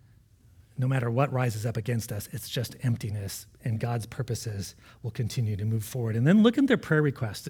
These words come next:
And at the very end, they finally make a request at the very end of this prayer. It's in verse, ah, here it is.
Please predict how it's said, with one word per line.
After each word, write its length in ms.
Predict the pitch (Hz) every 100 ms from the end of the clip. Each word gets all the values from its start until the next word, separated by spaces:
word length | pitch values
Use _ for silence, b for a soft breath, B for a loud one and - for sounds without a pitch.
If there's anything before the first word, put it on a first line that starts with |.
| -
And 180 | 135 131
at 100 | 135
the 60 | 143
very 240 | 190 214
end, 200 | 202 156
they 60 | 139
finally 360 | 170 196 220
make 180 | 190 196
a 60 | 175
request 540 | 160 - 151 127 - b b -
at 80 | 151
the 60 |
very 180 | 160 170
end 80 | 165
of 80 | 147
this 160 | 147
prayer. 320 | - 185 139 120
It's 140 | 117
in 120 | 147
verse, 380 | 135 139 - - b b b b b b b b -
ah, 140 | 117 - -
here 100 | 113
it 60 |
is. 120 | 104